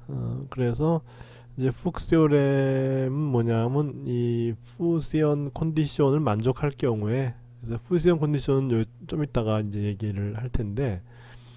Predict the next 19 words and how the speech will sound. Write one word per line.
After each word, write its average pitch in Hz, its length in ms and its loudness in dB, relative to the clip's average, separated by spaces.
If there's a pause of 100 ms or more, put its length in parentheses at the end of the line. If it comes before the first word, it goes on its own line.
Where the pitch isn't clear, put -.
(600)
그 123 120 2
푸시언 175 580 4
컨디션을 147 720 2
만족할 123 600 2 (100)
경우에 127 1160 2
이 117 140 -2
세컨 165 360 0
오더 139 220 4
디퍼런셜 123 500 -2
이퀘이션의 117 880 0
솔루션은, 123 1500 0 (1000)
어, 110 180 -2
두 135 260 0
개의 160 880 8
그 139 120 4
프로베니어스 156 800 4
시리즈를, 127 1800 2 (680)
을, 120 440 -2 (100)
이제 113 460 0